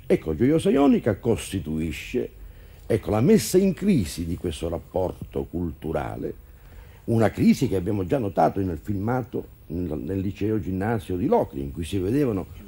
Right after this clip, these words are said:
questi giovani studenti e come si proponevano in sostanza nel discorso nei confronti della mafia. Ecco, questo è importante. Ma io volevo dire una cosa. Noi qui siamo testimoni di un grande dramma,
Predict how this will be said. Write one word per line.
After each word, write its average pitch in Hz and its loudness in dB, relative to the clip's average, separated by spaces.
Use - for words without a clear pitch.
questi 101 -2
giovani 120 4
studenti 185 2
e 73 -4
come 151 2
si - -2
proponevano 123 4
in 87 -2
sostanza 82 -4
nel 82 -2
discorso 69 -6
nei 87 2
confronti 80 -2
della 69 -2
mafia. 57 -10
Ecco, 73 -8
questo 82 -2
è - -2
importante. 58 -12
Ma 143 0
io 160 4
volevo 143 6
dire 143 8
una 113 6
cosa. 69 -4
Noi 151 4
qui 151 4
siamo 139 4
testimoni 120 2
di 90 0
un 98 0
grande 95 2
dramma, 60 -4